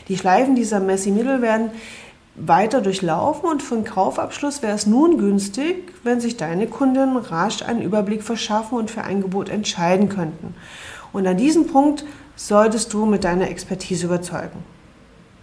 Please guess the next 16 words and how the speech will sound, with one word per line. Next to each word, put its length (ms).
Was 180
bedeutet 280
es 160
konkret? 400
Die 100
Stunt-Scooter-Eltern 1080
zum 120
Beispiel 420
könnten 340
von 160
einer 320
Ratgeberseite 960
mit 160
einer 220
passenden 440
Größentabelle, 1000